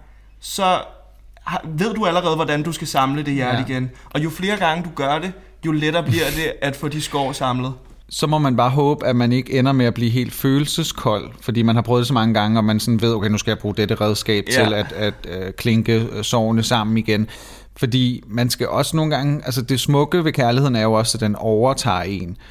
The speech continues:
Speaker 2: og at man, man ikke helt kan følge med, og at, at de der følelser bliver så, så altomslugende, at, at, at det ændrer ens livsopfattelse, indtil man så igen ligger og, og, og græder i sin egen tåre, ikke?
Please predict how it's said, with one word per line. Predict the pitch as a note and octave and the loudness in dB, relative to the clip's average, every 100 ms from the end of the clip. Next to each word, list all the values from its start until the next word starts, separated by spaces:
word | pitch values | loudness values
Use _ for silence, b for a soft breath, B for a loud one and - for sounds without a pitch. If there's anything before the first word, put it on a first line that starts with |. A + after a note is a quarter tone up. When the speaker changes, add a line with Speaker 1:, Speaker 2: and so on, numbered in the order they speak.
| B B | B B
Speaker 2:
og | - G#2 | -2 0
at | G#2 | 2
man, | G2+ G2 - b b b - | 2 2 -2 b b b -16
man | - A2+ | -2 2
ikke | B2 - | 2 2
helt | C3+ A#2 | 0 0
kan | A#2+ | -2
følge | - A#2 | 2 2
med, | G#2 G#2+ A2 | 2 4 4
og | B2+ A#2 A2+ | 2 2 0
at, | - - | -2 -8
at | - | -4
de | B2+ | 0
der | B2+ | 0
følelser | A#2+ - B2 B2 - | -2 0 0 0 -2
bliver | B2 C3 B2 | -2 0 0
så, | - B2+ A2 - - - - | 2 2 2 -2 -12 -20 -8
så | - - - - - | -6 -6 -12 -12 -2
altomslugende, | C3+ C#3+ C#3+ - A#2 A2 A2 G#2+ G#2+ | 0 2 0 0 0 0 2 0 0
at, | G#2+ - - | -4 -6 -8
at, | A#2 - - - - | -10 -10 -20 -14 -6
at | A#2 - | -4 -2
det | A#2+ | 2
ændrer | B2 C3 C#3+ C3 | 2 4 2 2
ens | G2 C3 A#2+ - | 0 0 -2 -2
livsopfattelse, | B2 C#3+ - E3 - G#2+ G2 A2+ C#3 | 0 0 0 -4 0 0 0 0 0
indtil | D3+ F3 | 2 0
man | D#3 A#2+ | 0 2
så | C3+ | 2
igen | C3 C3+ D3+ | 0 2 2
ligger | D3+ C#3 D3 | 2 2 2
og, | C3+ A2 D#2+ A2 - | 0 0 -2 -4 -4
og, | A2 - - F#2 | -6 -8 -8 -8
og | A2 | 0
græder | A2+ A2+ C3 | 2 4 2
i | B2 | 0
sin | - A2+ | -2 -2
egen | G2+ A2+ A#2+ A#2+ | 0 0 0 -2
tåre, | - G#2 G#2 B2+ | -2 0 0 0
ikke? | D3 | -4